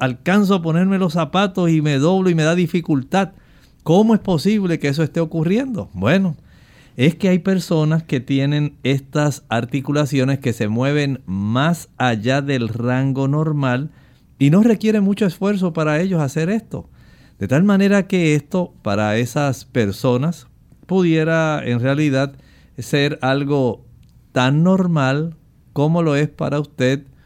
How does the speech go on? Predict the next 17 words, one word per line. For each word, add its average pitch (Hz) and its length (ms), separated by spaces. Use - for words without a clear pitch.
obtener 143 800
algún 120 440
tipo 135 380
de 127 260
movimiento 127 1040
al, 101 680
digamos, 117 760
tomar 120 640
algún 107 380
objeto 123 640
y 220 340
llevarlo 175 500
de 170 60
un 175 100
lugar 170 260
para 175 280
otro. 233 380